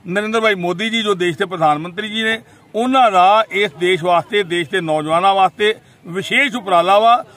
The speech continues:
ਔਰ ਉਸ ਉਪਰਾਲੇ ਨੂੰ ਸਮਝਦੇ ਹੋਇਆਂ ਆਓ ਭਾਰਤੀ ਜਨਤਾ ਪਾਰਟੀ ਨੂੰ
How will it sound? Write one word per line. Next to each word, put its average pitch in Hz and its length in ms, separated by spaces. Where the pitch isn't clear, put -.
ਔਰ 233 140
ਉਸ 220 380
ਉਪਰਾਲੇ 196 480
ਨੂੰ 220 160
ਸਮਝਦੇ 233 340
ਹੋਇਆਂ 170 400
ਆਓ 214 300
ਭਾਰਤੀ 180 360
ਜਨਤਾ 240 260
ਪਾਰਟੀ 220 400
ਨੂੰ 214 240